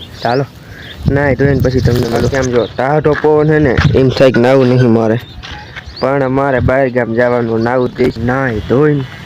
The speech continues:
પછી નાસ્તા પાણી કરીને પાછા અત્યારમાં ધંધામાં આંટો મારવા પહોંચી ગયા છીએ ધારમાં. જો,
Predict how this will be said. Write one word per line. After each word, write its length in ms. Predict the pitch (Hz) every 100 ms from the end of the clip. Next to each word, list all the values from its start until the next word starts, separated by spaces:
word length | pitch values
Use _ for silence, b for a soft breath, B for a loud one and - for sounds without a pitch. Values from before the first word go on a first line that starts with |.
| -
પછી 240 | - -
નાસ્તા 400 | - - - -
પાણી 260 | 110 113 101
કરીને 220 | 113 120 113
પાછા 340 | 110 107 110
અત્યારમાં 400 | 110 - 107 - -
ધંધામાં 440 | - - - -
આંટો 200 | - -
મારવા 300 | 107 110 104
પહોંચી 260 | 123 - 127
ગયા 160 | 123
છીએ 140 | 123 113
ધારમાં. 380 | 107 110 110 123
જો, 180 | 147